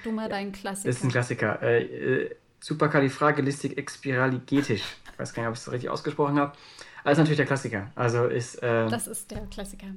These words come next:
Speaker 2: ist übrigens auch, das, äh, Mary Poppins ist eine Haushälterin gewesen, ne? Eine Hausfrau oder so. Kommt, ein bisschen
Speaker 1: Na, Kindermädchen.
Speaker 2: Kindermädchen, sind ein bisschen beim Thema geblieben.
Speaker 1: Kindermädchen. Ein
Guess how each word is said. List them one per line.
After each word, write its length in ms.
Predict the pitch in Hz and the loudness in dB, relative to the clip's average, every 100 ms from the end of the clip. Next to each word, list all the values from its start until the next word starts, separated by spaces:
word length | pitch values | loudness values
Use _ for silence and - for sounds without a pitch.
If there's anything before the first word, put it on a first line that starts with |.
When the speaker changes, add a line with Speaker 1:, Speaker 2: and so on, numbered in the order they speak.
| - | -8
Speaker 2:
ist 100 | - | -4
übrigens 260 | 180 156 147 | 2 4 4
auch, 180 | 156 156 - | 2 -2 -6
das, 320 | 160 156 - - | -6 -6 -12 -8
äh, 140 | - - _ _ | -8 -8 _ _
Mary 160 | 147 147 | 2 4
Poppins 320 | 156 160 170 | 4 2 0
ist 160 | 160 165 | 0 2
eine 80 | 151 | 2
Haushälterin 480 | 160 131 110 107 | 2 2 0 -2
gewesen, 340 | 107 101 98 120 | -2 -2 -4 -2
ne? 60 | 139 | 0
Eine 160 | 123 | 0
Hausfrau 400 | 147 151 - 175 | -2 -4 -4 -4
oder 160 | 165 160 | -2 -2
so. 140 | 170 | -2
Kommt, 280 | 185 170 156 | -6 -6 -8
ein 460 | 160 165 196 190 202 | -10 -12 -8 -4 -4
bisschen 240 | 247 226 233 | -2 0 0
Speaker 1:
Na, 200 | 226 208 | -4 -6
Kindermädchen. 600 | - 277 294 240 214 220 | -2 2 2 2 2 4
Speaker 2:
Kindermädchen, 360 | 147 120 165 | 4 2 0
sind 40 | 165 | 0
ein 40 | 175 | 0
bisschen 240 | 185 180 | -2 0
beim 120 | 165 156 | 2 4
Thema 220 | 160 123 | 4 4
geblieben. 380 | 107 110 104 - | 2 0 0 0
Speaker 1:
Kindermädchen. 1000 | 440 214 214 202 196 196 - 196 214 285 | -2 -4 -4 -6 -6 -8 -12 -12 -14 -10
Ein 100 | 302 | -10